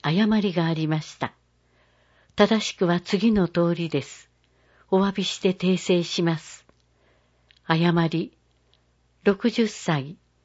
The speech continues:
昭和三十七年四月二日から昭和三十八年四月一日。六十五歳。昭和三十二年四月二日から昭和三十三年四月一日。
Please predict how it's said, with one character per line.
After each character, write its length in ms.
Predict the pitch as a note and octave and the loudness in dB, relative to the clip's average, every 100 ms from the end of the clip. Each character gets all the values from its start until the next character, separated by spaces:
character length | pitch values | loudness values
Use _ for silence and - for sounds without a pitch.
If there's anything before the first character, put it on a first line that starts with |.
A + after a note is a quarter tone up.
| _ _ _ | _ _ _
昭 280 | - - A#3 | -4 0 2
和 120 | A3+ | 2
三 320 | G#3+ A#3+ A3+ G3+ | 2 2 2 4
十 200 | F#3+ F3 | 4 4
七 300 | F3 F#3 F#3+ | 4 2 2
年 240 | E3+ D#3 | 2 0
四 200 | - B3 | 0 0
月 280 | G#3+ F#3+ - | 0 -2 -8
二 300 | - - - | -16 -16 -6
日 160 | F3 | -6
か 140 | D#3+ D#3+ | -4 -4
ら 180 | D#3 D#3 _ _ _ - _ | -4 -8 _ _ _ -20 _
昭 300 | - A#3+ A#3 | -2 0 2
和 140 | A3 | 0
三 320 | A3 A#3+ A3 | 2 4 4
十 220 | G3+ F3+ E3 | 2 2 2
八 340 | F3+ - G#3+ | 0 0 2
年 240 | F#3+ D#3+ | 4 2
四 200 | D3+ - | 0 0
月 420 | E3 F#3 - - D#3 | 2 0 -6 -6 -4
一 100 | C#3+ | -2
日。 480 | D3+ - - - _ _ _ _ _ _ _ _ _ _ | -4 -6 -14 -18 _ _ _ _ _ _ _ _ _ _
六 260 | F#3+ F#3 B3 | 0 0 -2
十 260 | B3 A3+ | 0 0
五 160 | G#3 G3 | 2 -2
歳。 400 | - D3 C3 - _ _ _ _ _ | 0 -4 -4 -12 _ _ _ _ _
昭 280 | - - A#3 | -4 0 2
和 140 | A3+ G#3+ | 2 0
三 340 | - A#3 G#3+ | 2 2 2
十 200 | F#3 E3+ | 2 2
二 180 | D#3+ E3+ | 4 2
年 220 | D#3+ D3 | 2 0
四 200 | - F3+ | -2 0
月 320 | G3 F#3+ - - | 0 -4 -12 -16
二 140 | - - | -18 -6
日 140 | F3+ | -4
か 140 | - D#3 | -2 -4
ら 180 | D#3 - _ _ _ _ - | -4 -8 _ _ _ _ -12
昭 280 | - B3 A#3 | 2 4 4
和 120 | A3 | 0
三 340 | - A#3 A3 | 2 2 2
十 200 | F#3+ F#3 | 2 -2
三 340 | E3 G#3 G3+ F#3 | 0 2 2 2
年 220 | D#3+ D3+ | 0 -2
四 200 | - D#3 | -4 -2
月 460 | F3 - _ - | -2 -4 _ -4
一 140 | C#3+ C3+ | -4 -2
日。 460 | C#3+ - - C#3 | -8 -6 -8 -8